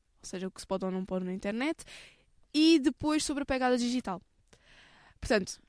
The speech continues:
alguém de vocês quer começar? O que, qual é, para vocês, qual é que, tipo, onde é que a liberdade de expressão começa e termina na internet?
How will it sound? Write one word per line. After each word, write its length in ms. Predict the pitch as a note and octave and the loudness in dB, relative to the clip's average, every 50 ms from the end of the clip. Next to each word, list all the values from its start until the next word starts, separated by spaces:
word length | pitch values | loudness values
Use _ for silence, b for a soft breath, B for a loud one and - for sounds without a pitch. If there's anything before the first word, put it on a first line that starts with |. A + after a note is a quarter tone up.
| - - | -8 -4
alguém 240 | - A3+ A#3 B3 A#3+ | -2 0 2 2 2
de 60 | A#3 | 4
vocês 320 | A3+ A#3+ B3 - C4 A#3 | 2 0 0 0 -2 -4
quer 180 | - - A3+ A3 | -2 -2 -2 0
começar? 460 | - A#3 A#3 - - - A#3 A3+ G#3+ C#4+ - | 0 0 0 2 2 4 4 4 2 0 -4
O 80 | - A#3 | -8 -8
que, 100 | - - | 4 8
qual 100 | D#4 D#4+ E4+ | 10 10 10
é, 160 | F4 E4+ C4 | 10 6 2
para 220 | - - D#4 D4+ | 2 2 4 6
vocês, 380 | C#4+ D#4 D#4 - - E4 E4+ - | 6 6 6 6 6 4 4 4
qual 160 | - D#4 D#4 | 4 4 4
é 60 | D#4+ C#4+ | 4 2
que, 260 | - - - B3+ C4 | -2 -4 -6 -6 -4
tipo, 300 | A#3 D4+ B3+ - C4 B3+ - | -2 -4 -4 -4 -6 -4 0
onde 200 | C4 C#4 C#4 C#4+ | 2 4 4 4
é 60 | D4 | 4
que 240 | - - - C#4+ C4+ | 2 0 0 2 2
a 40 | C4 | 2
liberdade 280 | B3 C4+ B3 C#4 C#4 C4+ | 2 2 2 2 0 0
de 40 | - | -2
expressão 380 | - - - - C#4+ B3+ A#3+ | -4 -6 -2 0 0 0 0
começa 420 | - - B3 A#3 A#3+ C#4 - - C4+ | 0 -2 0 0 2 2 2 0 0
e 40 | |
termina 420 | - - C4 B3 B3 B3 B3+ B3+ B3 | 0 0 0 2 2 2 4 2 2
na 80 | A#3+ | 2
internet? 480 | A#3+ A#3+ A#3 - G3+ - F#3+ F#3 F#3+ | 2 0 0 -2 -6 -8 -8 -8 -10